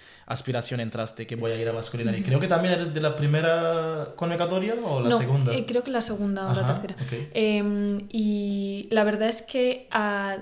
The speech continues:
Speaker 2: a diferencia de todos los que entraban ese año en el Basque Culinary Center, todo, la mayoría, creo,
Speaker 1: Ujú.
Speaker 2: eh, tenían bastante claro que querían hacer vanguardia.
Speaker 1: Ok.
Speaker 2: Eh, pero a mí siempre me ha interesado mucho la parte de industria.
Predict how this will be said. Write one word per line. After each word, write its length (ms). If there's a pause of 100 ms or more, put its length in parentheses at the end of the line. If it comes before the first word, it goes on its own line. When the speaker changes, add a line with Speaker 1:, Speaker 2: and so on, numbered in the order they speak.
(260)
Speaker 2:
a 120
diferencia 580
de 100
todos 380
los 160
que 60
entraban 420
ese 280
año 320
en 140
el 160
Basque 220
Culinary 380
Center, 260
todo, 500
la 140
mayoría, 720
creo, 280
Speaker 1:
Ujú. 80 (400)
Speaker 2:
eh, 200
tenían 340
bastante 320
claro 280
que 140
querían 300
hacer 280
vanguardia. 540 (260)
Speaker 1:
Ok. 160 (500)
Speaker 2:
Eh, 520
pero 760
a 120
mí 280
siempre 480
me 120
ha 20
interesado 580
mucho 400
la 160
parte 260
de 120
industria. 560